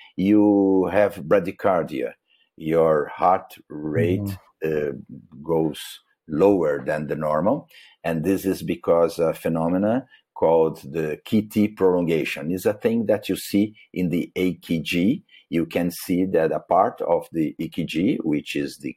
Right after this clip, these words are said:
Speaker 1: K T interval, it's, uh, uh, it's more, it's taking more time to, to happen, let's say. So, uh,
Speaker 2: Mm-hmm.
Speaker 1: this, uh, reflects what's happening in the body. That is,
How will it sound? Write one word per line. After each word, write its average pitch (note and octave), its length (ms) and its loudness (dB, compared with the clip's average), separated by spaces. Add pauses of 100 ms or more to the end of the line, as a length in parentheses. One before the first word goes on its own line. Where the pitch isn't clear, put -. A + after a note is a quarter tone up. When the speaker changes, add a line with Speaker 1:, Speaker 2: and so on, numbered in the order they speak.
Speaker 1:
K F#2+ 180 -2
T E2 380 -6
interval, G#2+ 640 -2 (320)
it's, - 340 0 (500)
uh, D2 760 2 (840)
uh, D2 580 -4
it's - 500 -6
more, E2+ 380 2
it's - 280 -8
taking G#2+ 280 2
more G#2 280 4
time F#2 280 0
to, D#2+ 240 -4
to D#2+ 100 -2
happen, D2+ 440 0
let's D2 300 -4
say. B1 280 -2 (340)
So, G#2 440 4 (220)
uh, - 20 -8
Speaker 2:
Mm-hmm. D#2+ 420 0
Speaker 1:
this, A#2+ 540 0
uh, F2+ 500 4
reflects A2 720 0 (160)
what's - 260 2
happening F#2+ 560 0
in F2 140 -4
the D#2+ 80 0
body. F#2 480 2
That E2+ 180 2
is, D#2+ 180 -6